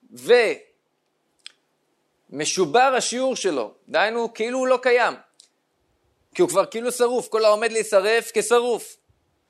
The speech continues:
והרי לולב צריך להיות בגובה של ארבעה טפחים. ואם הוא כאילו שרוף, אז אין לו את המידה של ארבעה טפחים, לכן הוא פסול. דייקה נעמי, אפשר לדייק, כשמדברים פה בכזה לולב שהוא הולך לשריפה,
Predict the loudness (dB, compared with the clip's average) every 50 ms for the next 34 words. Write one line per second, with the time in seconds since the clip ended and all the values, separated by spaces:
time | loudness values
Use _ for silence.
0 | _ _ _ _ _ _ -2 2 2 2 2 2 0 2 2 2 2 2 2 -4
1 | -4 -2 0 0 0 0 0 -2 -4 -2 0 -2 0 -2 -2 -2 0 0 0 2
2 | 2 2 2 2 0 -4 -2 -2 -2 -4 -4 -6 _ _ _ _ _ _ _ _
3 | _ _ _ -2 2 2 2 2 2 0 2 2 2 2 2 0 2 0 0 0
4 | 0 -2 -2 -2 0 2 2 2 4 4 2 2 2 0 -4 -8 -14 -14 -10 -10
5 | -10 -8 -6 -6 -6 -4 -4 -4 -4 -2 -2 -2 -4 -6 -8 -8 -12 -14 -12 -10
6 | -10 -6 -6 -6 -6 -6 -8 -8 -8 -6 -6 -8 -8 -10 _ _ _ _ _ _
7 | _ _ _ _ _ _ _ _ _ _ -6 -4 -4 -2 0 -2 0 0 0 -2
8 | 0 0 -2 -2 -4 -6 _ _ _ -6 -4 -2 0 0 0 2 2 2 0 0
9 | -4 -8 -8 -8 -6 -6 -6 -2 -2 -2 -2 0 -2 -2 0 0 0 2 2 2
10 | 2 2 0 -6 -4 -2 -2 -2 -2 -2 -4 -4 -4 -4 -6 -4 0 0 2 2